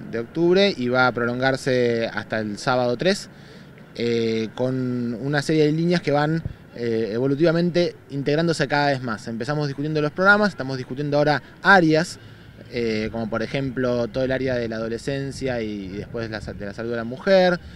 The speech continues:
el área de la maternidad. Estamos, hoy vamos a discutir sobre los sistemas de información. Vamos a, a culminar con un, un encuentro quizás más grande aún, eh, en el que estemos discutiendo todos los desafíos que nos tocan en la próxima década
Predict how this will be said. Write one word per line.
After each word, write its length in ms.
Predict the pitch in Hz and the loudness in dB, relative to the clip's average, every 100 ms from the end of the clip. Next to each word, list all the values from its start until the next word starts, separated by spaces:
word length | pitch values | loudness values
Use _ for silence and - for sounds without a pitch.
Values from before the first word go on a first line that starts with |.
| - - | -16 -6
el 100 | 120 | -2
área 180 | 123 | 0
de 80 | 117 | -2
la 60 | 113 | -4
maternidad. 800 | 110 107 113 123 160 160 156 151 - - | -6 -6 -6 -2 2 2 2 -2 -10 -18
Estamos, 380 | - 135 135 107 | -10 -6 -6 -4
hoy 80 | 143 | -2
vamos 240 | 143 123 | -2 -4
a 40 | |
discutir 340 | 120 127 131 135 | -6 -4 -4 -2
sobre 160 | 127 | -2
los 100 | 120 | -4
sistemas 340 | 110 101 135 123 | -8 -8 -6 -4
de 40 | |
información. 800 | 113 120 120 131 180 170 165 170 - - | -6 -8 -8 -6 -2 -2 -4 -8 -8 -2
Vamos 260 | 170 156 | 0 0
a, 240 | 143 135 123 | 0 0 0
a 60 | |
culminar 560 | 123 135 143 151 160 160 | -4 -4 -2 2 2 2
con 200 | 131 127 | -2 -4
un, 360 | 127 127 120 113 | -4 -6 -6 -8
un 140 | 123 | -8
encuentro 420 | 123 127 127 123 | -6 -6 -4 -6
quizás 320 | 104 120 123 110 90 - | -8 -10 -10 -12 -14 -6
más 180 | 131 139 | 0 4
grande 340 | 160 147 135 | 4 4 2
aún, 360 | 139 156 175 208 - - - | 2 2 0 -4 -14 -18 -10
eh, 760 | 127 127 120 117 113 110 110 95 | -2 0 2 2 0 -2 -4 -4
en 120 | 120 131 | -4 -2
el 180 | 127 | -2
que 80 | 120 | -2
estemos 280 | 123 160 160 | 0 2 2
discutiendo 600 | 151 135 147 156 156 147 - - - | 2 0 0 2 2 2 -2 -12 4
todos 160 | 196 | 6
los 80 | 185 | 8
desafíos 400 | 156 139 165 170 | 6 2 2 2
que 100 | - | 2
nos 160 | 131 - | -4 -2
tocan 320 | 156 147 160 | 0 2 0
en 80 | 131 | 0
la 100 | 117 | -4
próxima 380 | 123 - 127 123 | -6 -6 -4 -2
década 460 | 123 131 135 151 | -2 0 0 0